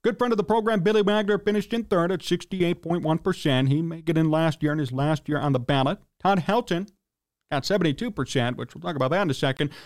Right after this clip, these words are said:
But the only player to receive induction into the Baseball Hall of Fame is somebody by the name of Scott Rolen.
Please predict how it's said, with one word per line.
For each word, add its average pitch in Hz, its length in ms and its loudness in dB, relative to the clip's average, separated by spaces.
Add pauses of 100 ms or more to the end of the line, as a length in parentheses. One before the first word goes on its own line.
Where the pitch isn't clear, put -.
(140)
But 254 160 -2
the 269 140 4
only 349 240 2
player 330 640 -2 (1400)
to 302 60 0
receive 311 300 2
induction 247 840 -4
into 180 100 -2
the 180 80 4
Baseball 233 380 0
Hall 254 160 4
of - 80 -2
Fame 247 340 2
is 226 120 2
somebody 269 280 2
by 240 120 2
the 214 100 2
name 254 200 2
of 226 120 -2
Scott 214 340 -2
Rolen. 233 480 0